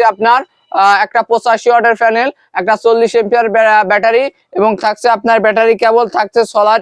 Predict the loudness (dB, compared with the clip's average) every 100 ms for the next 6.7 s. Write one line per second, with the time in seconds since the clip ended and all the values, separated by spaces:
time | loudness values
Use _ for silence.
0 | -2 -4 -6 -6 0 0 0 _ -8 -2
1 | 0 -2 0 0 0 -4 -2 0 2 0
2 | -2 -2 -2 -2 -4 _ -6 -2 -2 -2
3 | -2 0 2 2 0 0 0 2 0 0
4 | 0 0 2 2 0 _ _ -2 -2 -2
5 | -4 -2 -2 0 0 0 0 0 0 0
6 | 0 _ _ _ 2 2